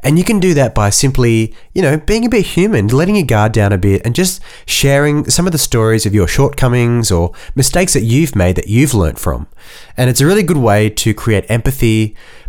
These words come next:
by showing them that you're just like them. You know, you're fallible and you're human, but you've also learnt and you've grown as a result of making mistakes,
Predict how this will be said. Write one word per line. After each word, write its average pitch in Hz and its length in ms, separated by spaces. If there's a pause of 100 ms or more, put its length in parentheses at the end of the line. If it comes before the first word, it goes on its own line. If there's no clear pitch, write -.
by 117 160
showing 135 420
them 127 280
that 95 180
you're 110 160
just 127 240
like 90 220
them. - 300
You 107 80
know, 92 200 (300)
you're 90 280
fallible 107 580
and 95 160
you're 82 140
human, 135 540
but - 180
you've 107 200
also 151 280
learnt 101 400
and 101 160
you've 92 220
grown 92 380
as 98 180
a 95 40
result 87 300
of 87 100
making 135 300
mistakes, 135 640